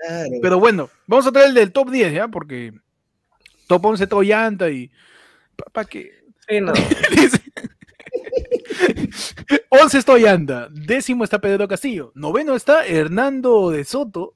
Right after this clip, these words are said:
Speaker 2: este, con
Speaker 3: Ujú.
Speaker 2: dos punto ocho por ciento, octavo está Daniel Salaverry, eh, séptimo César Acuña,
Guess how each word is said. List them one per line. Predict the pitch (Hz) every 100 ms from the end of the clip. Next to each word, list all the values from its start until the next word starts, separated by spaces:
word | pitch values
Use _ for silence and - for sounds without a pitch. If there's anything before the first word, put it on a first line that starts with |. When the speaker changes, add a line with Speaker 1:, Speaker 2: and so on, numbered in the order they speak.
| _
Speaker 2:
este, | 175 143 - 135 127
con | 131 131
Speaker 3:
Ujú. | 131
Speaker 2:
dos | 226
punto | 233 226
ocho | - 226
por | 190
ciento, | - 247 175 156 - - -
octavo | 143 147 233 240
está | 240
Daniel | 220 208 214
Salaverry, | 190 170 208 240 226 233 247 -
eh, | 147 139
séptimo | 196 202 185
César | 185 202 175
Acuña, | - 247